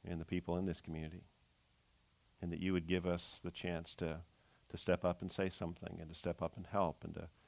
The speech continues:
cross rooms and cross streets and cover the distance to get involved in your great pursuit.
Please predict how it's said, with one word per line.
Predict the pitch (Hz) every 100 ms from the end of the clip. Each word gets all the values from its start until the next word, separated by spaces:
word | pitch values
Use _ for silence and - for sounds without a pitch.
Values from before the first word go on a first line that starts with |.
| - - - -
cross | - 87 87 -
rooms | 90 92 95 95 90
and | 87
cross | - 85 82
streets | - - - 90 90 - - - - - -
and | 90
cover | 95 87
the | 87
distance | 82 90 - 85 82 - - _ _ _ _ _ _ _ _ _ -
to | 85
get | 80 87
involved | 87 92 110 82
in | 80
your | 80
great | 85 78
pursuit. | - - - 85